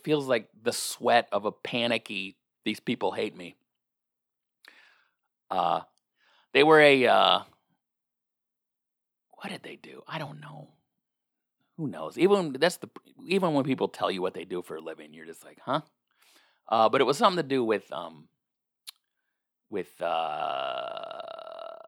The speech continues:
what's that machine called? Where you look at pregnant people? Ultrasound. Good Lord.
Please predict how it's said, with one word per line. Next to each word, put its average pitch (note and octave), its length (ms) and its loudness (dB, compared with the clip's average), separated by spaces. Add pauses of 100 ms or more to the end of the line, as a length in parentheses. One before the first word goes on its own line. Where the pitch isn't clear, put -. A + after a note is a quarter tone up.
(1200)
what's C#3+ 240 -12
that D#3+ 120 -4
machine D#3 420 -8
called? D#3 360 -6 (2250)
Where B2 120 -12
you A#2 80 -6
look B2+ 160 -6
at - 140 -6
pregnant C3 380 -2
people? C3+ 380 -6 (2500)
Ultrasound. A#2+ 600 8
Good E3+ 220 0
Lord. G#2+ 400 -6